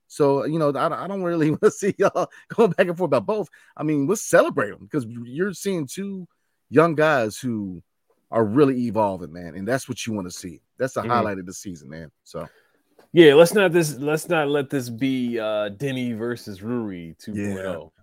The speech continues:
Speaker 2: where there was just, the fan base was split. It was, people were, you know, cheering for Rui and saying Rui, you know, Rui and Denny, like, nobody could, you know, root for them at the same time. It had to be split, you know, so I'm not
Speaker 1: Yeah.
Speaker 2: doing that again with this Denny versus Rui or Denny versus Blau kind of stuff. I see it starting to start up again.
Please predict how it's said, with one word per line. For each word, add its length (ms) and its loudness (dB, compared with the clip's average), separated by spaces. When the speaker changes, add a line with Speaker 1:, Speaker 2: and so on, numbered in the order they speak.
Speaker 2:
where 360 -6
there 120 -4
was 140 -6
just, 400 -14
the 100 -16
fan 280 -6
base 300 -8
was 140 -16
split. 340 -4
It 60 -4
was, 260 -12
people 160 -8
were, 360 -8
you 120 -12
know, 180 -8
cheering 400 -8
for 140 -10
Rui 640 -6
and 300 -16
saying 240 -10
Rui, 320 -8
you 100 -8
know, 100 -10
Rui 420 -6
and 100 -10
Denny, 440 -8
like, 240 -8
nobody 460 0
could, 280 -8
you 100 -14
know, 160 -8
root 300 -6
for 100 -6
them 320 -8
at 140 -6
the 80 -8
same 280 -6
time. 300 -4
It 140 -8
had 220 0
to 40 -4
be 180 -6
split, 540 -4
you 160 -10
know, 140 -8
so 200 -8
I'm 240 -4
not 220 -4
Speaker 1:
Yeah. 120 -6
Speaker 2:
doing 100 -6
that 160 -4
again 280 -8
with 120 -12
this 120 -20
Denny 340 -6
versus 440 -10
Rui 420 -8
or 120 -14
Denny 260 -6
versus 380 -14
Blau 380 -6
kind 200 -14
of 80 -18
stuff. 260 -6
I 120 -8
see 240 -12
it 120 -6
starting 300 -6
to 80 -20
start 240 -4
up 100 -12
again. 400 -6